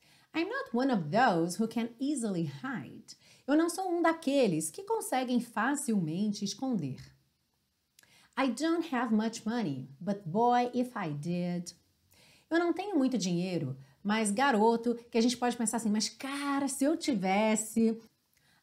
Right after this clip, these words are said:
I'd buy a big house where we both could live. Eu compraria uma casa grande onde nós dois poderíamos morar. If I was a sculptor,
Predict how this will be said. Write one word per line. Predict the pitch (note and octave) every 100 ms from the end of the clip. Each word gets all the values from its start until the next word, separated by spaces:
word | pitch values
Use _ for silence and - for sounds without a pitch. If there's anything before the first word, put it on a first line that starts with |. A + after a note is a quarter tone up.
| _
I'd | A#3+ E4 D#4+
buy | F3 F3 D#3+
a | D#3
big | D#3 A#3+ E4+ - -
house | A#3 D3+ F#3 -
where | G3+ G3
we | E3+
both | C#3+ - - B3 D#4 E4 -
could | - C4
live. | F3+ C#3 - - _ _ _ _ _ _
Eu | A#3
compraria | B3 B3 B3+ G3+ A3 A#3+ - -
uma | A3 A#3
casa | C4 C4
grande | A#3 F3+ A3+ C4+ A#3 E3+
onde | G3+ A3
nós | A#3 F4 F#4
dois | G3+ F3 F3 G3+ - _
poderíamos | D4+ D4 G3 F3+ G#3
morar. | A#3 C#4+ - - - _ _ _ _ _ _ _ _ _ _ _ _
If | D#4+ D#4+
I |
was | B3+ A#3+
a | A3+
sculptor, | A3+ - A#3+ A#3+ - D3+ B2